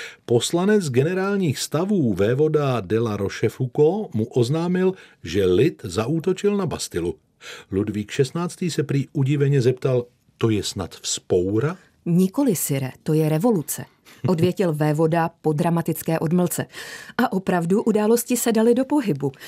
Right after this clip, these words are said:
Speaker 2: Na pařížských ulicích vyhrávaly kapely, vojáci královské armády začali dezertovat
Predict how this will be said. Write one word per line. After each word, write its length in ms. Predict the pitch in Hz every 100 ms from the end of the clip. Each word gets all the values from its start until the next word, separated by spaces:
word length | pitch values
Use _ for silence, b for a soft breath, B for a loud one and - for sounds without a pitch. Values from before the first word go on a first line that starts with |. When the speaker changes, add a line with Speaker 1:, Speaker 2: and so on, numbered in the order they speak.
| B
Speaker 2:
Na 100 | 170
pařížských 580 | 175 196 233 - 254 -
ulicích 420 | 208 202 214 214
vyhrávaly 520 | 185 180 185 170 156
kapely, 420 | 139 151 220 240 277 _
vojáci 460 | 196 185 180 175 170
královské 540 | 170 165 160 - 156
armády 440 | 165 165 175 175
začali 380 | 175 160 160 151
dezertovat 720 | 139 156 185 226 233 240 262